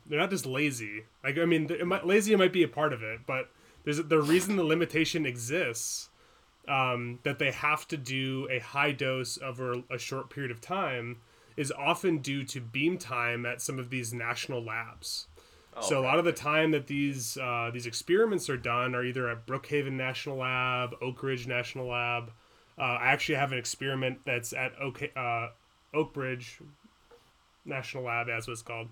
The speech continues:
Speaker 1: um, down in Tennessee, and they have these, um,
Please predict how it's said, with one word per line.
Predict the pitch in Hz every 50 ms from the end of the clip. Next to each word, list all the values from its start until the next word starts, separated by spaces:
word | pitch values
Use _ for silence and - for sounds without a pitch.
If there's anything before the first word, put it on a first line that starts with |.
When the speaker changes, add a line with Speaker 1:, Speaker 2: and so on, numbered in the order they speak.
| - -
Speaker 1:
um, | 127 131 123 120 117 113 113 113 113 -
down | - 127 120
in | 120
Tennessee, | 113 135 131 127 120 - - 190 196 175 156 156 151 - - - - - - -
and | 156 143 143
they | 139 127
have | 135 151 160 156 139 135
these, | 151 147 147 147 139 131 131 139
um, | 135 131 131 127 127 123 120 120 120 120 117